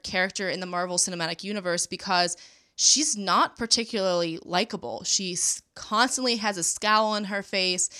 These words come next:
She's not, I don't know, she, but she's, she's very hardened, but you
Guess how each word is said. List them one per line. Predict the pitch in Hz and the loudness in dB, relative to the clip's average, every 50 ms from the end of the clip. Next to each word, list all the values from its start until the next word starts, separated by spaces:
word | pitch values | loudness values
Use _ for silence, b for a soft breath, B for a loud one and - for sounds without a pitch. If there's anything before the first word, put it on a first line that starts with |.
| B B B B | B B B B
She's | B - - 190 185 175 165 165 - - - - - _ _ _ _ _ _ _ - | B -2 0 0 0 -2 -2 -2 0 -2 -2 -2 -4 _ _ _ _ _ _ _ -12
not, | 202 196 196 233 285 311 254 - - _ _ _ _ _ _ _ _ _ _ - - | -6 -2 0 2 2 2 2 0 -4 _ _ _ _ _ _ _ _ _ _ -10 -6
I | 202 | -6
don't | 208 214 226 | -4 -2 -2
know, | 220 202 170 - - | -2 -4 -4 -6 -8
she, | - - - - - 247 | -8 -2 0 0 0 0
but | 233 226 262 254 - | 0 -2 0 4 4
she's, | - - 196 190 - | 4 4 6 4 4
she's | - 240 214 | 4 4 2
very | 247 254 285 277 254 | 2 0 0 0 -2
hardened, | - - 254 269 277 247 214 185 180 190 | -2 2 2 2 2 2 -2 -6 -8 -8
but | 196 175 - | -10 -12 -8
you | 202 220 220 202 - | -6 -6 -6 -6 -8